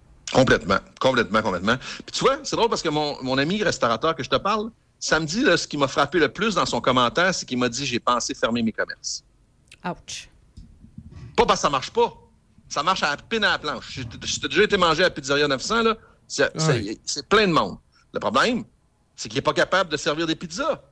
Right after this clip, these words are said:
Speaker 1: Il est pas capable d'en faire. Il y a personne qui travaille. Là, je dis qu'il y a personne, vous comprenez la métaphore,
Speaker 2: Oui,
Speaker 1: là ?
Speaker 2: oui,
Speaker 3: oui.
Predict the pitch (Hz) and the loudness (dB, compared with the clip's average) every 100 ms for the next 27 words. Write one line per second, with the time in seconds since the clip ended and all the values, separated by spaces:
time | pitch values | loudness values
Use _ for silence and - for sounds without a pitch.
0 | _ _ _ _ _ _ - 131 190 226 | _ _ _ _ _ _ -8 -4 0 0
1 | 240 214 202 277 285 202 180 - 240 - | 0 0 0 0 0 0 -2 0 -4 -4
2 | - 277 285 - 208 208 254 302 123 95 | 0 0 0 -6 0 0 0 -4 -10 -14
3 | _ _ _ - 87 - - 101 104 - | _ _ _ -12 -10 -8 -4 0 0 2
4 | 120 98 113 110 127 110 110 113 202 208 | 0 2 2 4 4 4 4 2 2 2
5 | 202 185 - | 0 -4 -4